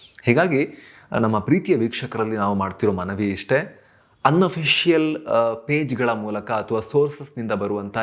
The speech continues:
ಯಾವುದನ್ನು ನಂಬೋಕೆ ಹೋಗಬೇಡಿ. ಅದರಲ್ಲಿ ಇವತ್ತು ನನ್ನ ಫೋಟೋಸನ್ನು ಬಳಸ್ಕೊಂಡು, ನಮ್ಮ ವಿಡಿಯೋದ ಥಂಬ್‌ನೇಲನ್ನು ಬಳಸ್ಕೊಂಡು, ಆ, ನಿಮ್ಮನ್ನ ದಾರಿ ತಪ್ಪಿಸೋಕೆ ಪ್ರಯತ್ನ ಪಡ್ಬೋದು. ನಾಳೆ ಇನ್ನೊಬ್ರದ್ದು ಯಾವುದೋ ಜರ್ನಲಿಸ್ಟ್ ಆ ರೀತಿ ಮಾಡೋಕೆ ಪ್ರಯತ್ನ ಪಡ್ಬೋದು, ಅಥವಾ ಇನ್ಯಾವುದೋ ರಾಜಕಾರಣಿಗಳದ್ದು ಆ ರೀತಿ ಮಾಡೋಕೆ ಪ್ರಯತ್ನ ಪಡ್ಬೋದು, ಅಥವಾ ಇನ್ಯಾವುದೋ ಫಿಲ್ಮ್ನವ್ರದ್ದು ಆ ರೀತಿ, ಆ,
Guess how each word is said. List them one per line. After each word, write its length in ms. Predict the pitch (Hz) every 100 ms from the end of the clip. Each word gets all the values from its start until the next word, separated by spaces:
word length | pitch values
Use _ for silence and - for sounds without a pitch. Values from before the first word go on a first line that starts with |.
| 107
ಯಾವುದನ್ನು 440 | 98 107 127 123 147
ನಂಬೋಕೆ 440 | 104 101 107 -
ಹೋಗಬೇಡಿ. 500 | 98 92 90 110 - - -
ಅದರಲ್ಲಿ 300 | 107 110 113
ಇವತ್ತು 280 | 110 110 110
ನನ್ನ 300 | 98 98 120
ಫೋಟೋಸನ್ನು 560 | 117 117 123 - 117
ಬಳಸ್ಕೊಂಡು, 440 | 107 110 - 117 117
ನಮ್ಮ 220 | 101 104
ವಿಡಿಯೋದ 440 | 123 110 113 113
ಥಂಬ್‌ನೇಲನ್ನು 480 | 113 107 110 110 113
ಬಳಸ್ಕೊಂಡು, 680 | 104 104 - 113 113 113 -
ಆ, 280 | 107 104 104
ನಿಮ್ಮನ್ನ 280 | 104 107 107
ದಾರಿ 260 | 98 104
ತಪ್ಪಿಸೋಕೆ 380 | 104 - 113 -
ಪ್ರಯತ್ನ 300 | 98 101 113
ಪಡ್ಬೋದು. 600 | 107 107 101 110 113 127
ನಾಳೆ 340 | 123 101 101 104
ಇನ್ನೊಬ್ರದ್ದು 640 | 101 123 156 165 156 131
ಯಾವುದೋ 240 | 113 113
ಜರ್ನಲಿಸ್ಟ್ 480 | 107 104 107 104 -
ಆ 140 | 104
ರೀತಿ 220 | 101 101 107
ಮಾಡೋಕೆ 300 | 95 98 -
ಪ್ರಯತ್ನ 280 | 104 101
ಪಡ್ಬೋದು, 500 | 107 110 104 110 120 123 - - - -
ಅಥವಾ 520 | 123 131 135 123 - _ -
ಇನ್ಯಾವುದೋ 380 | 135 131 127 123
ರಾಜಕಾರಣಿಗಳದ್ದು 840 | 95 110 120 135 135 143 139 127
ಆ 80 | 107
ರೀತಿ 220 | 110 113
ಮಾಡೋಕೆ 320 | 107 104 104
ಪ್ರಯತ್ನ 300 | 104 101 101
ಪಡ್ಬೋದು, 460 | 107 107 98 104 123
ಅಥವಾ 180 | 120 113
ಇನ್ಯಾವುದೋ 440 | 113 113 117 123
ಫಿಲ್ಮ್ನವ್ರದ್ದು 680 | 123 135 139 170 156 120 107
ಆ 80 | 101
ರೀತಿ, 500 | 107 - 127 123
ಆ, 60 | 101